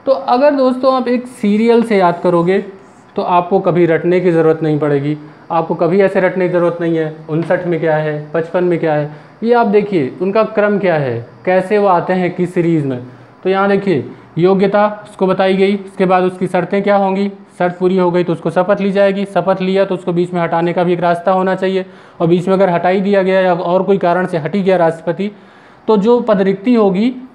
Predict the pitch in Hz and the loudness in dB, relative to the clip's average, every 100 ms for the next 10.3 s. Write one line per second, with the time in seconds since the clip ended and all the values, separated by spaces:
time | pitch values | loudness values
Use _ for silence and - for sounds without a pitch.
0 | - - 202 202 254 240 202 196 196 196 | -20 -6 -6 0 0 0 0 0 0 2
1 | 196 147 175 185 208 202 175 170 185 254 | 0 2 0 0 0 2 2 2 2 0
2 | - - - 160 151 165 190 208 - 131 | -4 -20 -4 -2 -2 -4 -6 -10 -10 -4
3 | 123 123 110 107 110 113 - - - - | -4 -2 -6 -6 -12 -14 -20 -20 -20 -20
4 | - - - 277 247 233 - - - 180 | -20 -20 -6 -2 0 -2 -2 -6 -4 -2
5 | 151 170 247 220 202 160 185 233 - - | -2 0 0 2 2 0 0 0 -2 -14
6 | - - _ _ - 147 165 156 165 165 | -20 -20 _ _ -8 -2 0 0 0 2
7 | 170 165 147 143 147 143 156 160 135 127 | 2 2 2 0 -2 0 -2 -2 -4 -6
8 | 156 170 180 175 190 208 208 208 202 196 | -6 -4 0 0 0 0 0 -4 -4 -2
9 | 190 175 170 - 180 185 196 190 185 185 | 0 0 -2 -4 -4 -6 -6 -4 -4 -4
10 | 185 233 | -4 -8